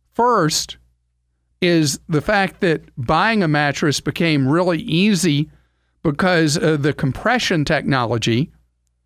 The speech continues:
that these mattress sellers use, where they compress a mattress after manufacture into a tiny, tight bundle that fits in a much smaller box,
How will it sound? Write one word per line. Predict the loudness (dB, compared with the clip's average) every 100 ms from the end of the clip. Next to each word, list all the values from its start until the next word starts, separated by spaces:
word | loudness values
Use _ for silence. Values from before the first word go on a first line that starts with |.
| _ _ _ _ -4
that | -2 0
these | 0 0
mattress | 0 -2 -2 -2
sellers | 0 0 0 0 0
use, | 2 2 -2 -10 _ _
where | -2 2
they | 0
compress | 0 -4 -4 -4 -2 0 0 0
a |
mattress | 0 0 0 0 -2 -2 -2
after | -4 -2 -2
manufacture | 0 0 0 0 -2 -2 -2 -2 -2 -4 _ _ _ _
into | -2 0 0
a | -2
tiny, | -4 -6 -2 0 2 2 2 -2 -6 _
tight | -6 -2 0 -2 -6 -2
bundle | 0 0 0 -2 -4 _ _ _ _ _ _
that | -6 -2
fits | -2 0 0
in | 0
a |
much | 0 0 -2
smaller | 0 0 0 -2
box, | 0 0 0 -4 -8 -12